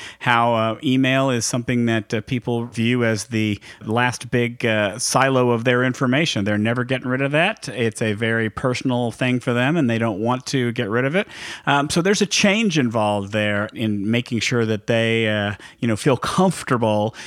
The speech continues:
to make that change and understand that it's really not their information, it's the company's information, and that it's okay to get rid of email that they <laughs> really don't need to keep for business reasons. And so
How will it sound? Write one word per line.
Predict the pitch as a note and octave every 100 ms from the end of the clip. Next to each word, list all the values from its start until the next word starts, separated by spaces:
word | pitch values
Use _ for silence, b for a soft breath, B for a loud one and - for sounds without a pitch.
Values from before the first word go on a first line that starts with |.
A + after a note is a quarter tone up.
| B -
to | C3+
make | C3 C3
that | A#2+ -
change | D3 B2+ A#2+
and | A#2
understand | A#2+ A#2 C3 A#2+
that | A#2
it's | A2+ -
really | C3 B2+
not | B2+ C3 A#2+
their | C3 C#3
information, | A#2+ A#2 A2+ G#2+ A2 B2
it's | A#2 A#2+
the | C3+ A#2
company's | D3+ D3+ C3+ A#2+
information, | A#2 G#2 A2+ G#2 G2+ - A#2+ -
and | C3+
that | C3+
it's | C3 - -
okay | C#3+ - E3+ E3 C3+ B2 B B
to | - B2+
get | C3 B2+
rid | A#2+ C3 C#3
of | C3
email | B2+ B2 A#2+
that | A#2 A2
they | A#2
<laughs> | A#2+
really | D#3 C#3 C3
don't | A#2 B2+ C3+ -
need | B2 B2
to | A2
keep | - C3+ A#2+
for | - A2+
business | G#2 A2 G#2+ -
reasons. | C#3+ E3 - F#2+ G#2
And | A#2
so | D3+